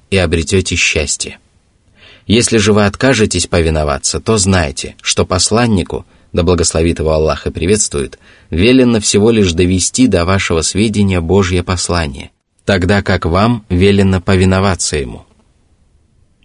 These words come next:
Он уже выполнил свою миссию, а вы явно сбились с пути, впали в глубокое заблуждение и заслуживаете сурового наказания. Но если вы подчинитесь ему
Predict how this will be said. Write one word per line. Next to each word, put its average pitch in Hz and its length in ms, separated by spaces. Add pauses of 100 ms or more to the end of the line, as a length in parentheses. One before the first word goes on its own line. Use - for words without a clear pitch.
Он 127 200
уже 143 220
выполнил 95 540
свою 82 320
миссию, - 480 (420)
а 87 140
вы 92 100
явно 101 500
сбились 85 440
с - 80
пути, 82 440 (220)
впали 110 460
в 80 100
глубокое 87 480
заблуждение 78 840 (180)
и 87 80
заслуживаете 90 840
сурового 82 640
наказания. 76 720 (880)
Но 90 100
если 131 320
вы 127 180
подчинитесь 107 800
ему 82 360